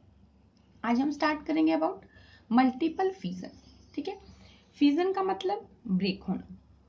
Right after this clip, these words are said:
बाइनरी फिजन में ऑर्गेनिज्म था जो पेरेंट ऑर्गेनिज्म, उसकी बॉडी ब्रेक होके दो हाफ में टूट गई। ठीक है ना, दो हाफ में ब्रेक हो गई थी।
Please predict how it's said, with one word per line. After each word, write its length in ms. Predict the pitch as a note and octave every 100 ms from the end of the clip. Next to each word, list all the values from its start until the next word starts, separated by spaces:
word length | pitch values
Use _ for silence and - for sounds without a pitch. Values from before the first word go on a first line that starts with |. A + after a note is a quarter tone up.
| _ _ F#3+
बाइनरी 380 | G3 G#3 A#3 E4+
फिजन 320 | F#4 F#4 F4+
में 160 | F#4+
ऑर्गेनिज्म 760 | G#4 - G3+ A3 B3 D4 C#4+ F#4 - -
था 100 | G#3+
जो 180 | F#3+ B3 -
पेरेंट 320 | A#3+ D#4 - -
ऑर्गेनिज्म, 520 | G#3 G3 F#3+ F#3 G3 B3 -
उसकी 420 | D#4+ - - G#4+ F#4
बॉडी 360 | A#3+ G3 F#3+ C#4+
ब्रेक 360 | G#3 E3+ C4 D4+
होके 380 | - A#3+ - C4+
दो 540 | C4 F#3+ F#3+ C4+ E4 G#4
हाफ 460 | - A3+ G#3+ G#3+
में 180 | B3+ D#4+
टूट 280 | - G3+ -
गई। 120 | D#3+ F3+ -
ठीक 120 | -
है 80 | G4
ना, 60 | G4+
दो 200 | A#3 G#3
हाफ 300 | B3 B3 B3+
में 100 | D4 C4+
ब्रेक 200 | D4+ D4+
हो 100 | C#4+
गई 140 | D4
थी। 100 | D4+